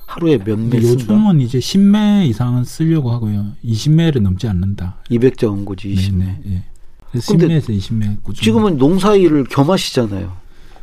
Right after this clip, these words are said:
Speaker 2: 그러니까 농사가, 농사도 농부가 하루에 여덟 시간 농사 짓는 게 아닙니다. 네. 그러니까
Speaker 1: 음, 그렇게
Speaker 2: 하루에
Speaker 1: 하겠죠.
Speaker 2: 두 시간에서 네 시간 정도, 어,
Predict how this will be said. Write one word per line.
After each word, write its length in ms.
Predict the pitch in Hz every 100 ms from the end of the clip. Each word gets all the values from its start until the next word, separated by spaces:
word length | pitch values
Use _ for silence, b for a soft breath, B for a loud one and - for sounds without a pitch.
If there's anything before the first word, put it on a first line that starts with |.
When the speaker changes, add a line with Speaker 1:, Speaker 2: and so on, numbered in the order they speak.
| b
Speaker 2:
그러니까 240 | 185 202
농사가, 1200 | 143 175 202 190 165 147 131 123 113 107 135 127 98
농사도 560 | 127 185 196 165 127 120
농부가 600 | 131 180 170 143 113 -
하루에 280 | - 143 156
여덟 200 | 156 233
시간 260 | 208 147 117
농사 280 | 127 151 165
짓는 240 | 101 110
게 60 | 107
아닙니다. 460 | 92 107 - 101 - -
네. 160 | 98 - - b b b - -
그러니까 260 | 127 113 104
Speaker 1:
음, 80 | -
그렇게 260 | - - -
Speaker 2:
하루에 160 | 127 147
Speaker 1:
하겠죠. 100 | 127
Speaker 2:
두 80 | 120
시간에서 800 | - 160 156 170 160 139 - 170
네 140 | 104
시간 320 | 95 117 117
정도, 280 | 98 95 95
어, 180 | 90